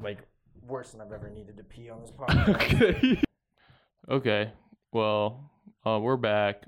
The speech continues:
Speaker 2: We took some pees, used the restroom, and, uh, well, really, we're, we're at the hour point, folks. Thanks for listening. Remember, you know, Patreon is, is there if you feel like supporting our stream.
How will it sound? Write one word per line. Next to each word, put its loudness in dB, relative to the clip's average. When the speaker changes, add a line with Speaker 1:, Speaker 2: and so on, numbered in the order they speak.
Speaker 2:
We -6
took -4
some -2
pees, -2
used -2
the -2
restroom, 0
and, 2
uh, 0
well, 0
really, 2
we're, 0
we're 2
at 0
the 0
hour 2
point, -4
folks. -2
Thanks -2
for 2
listening. 0
Remember, -2
you -4
know, -2
Patreon 0
is, -8
is -8
there -2
if -16
you -8
feel 2
like 0
supporting 2
our 2
stream. 0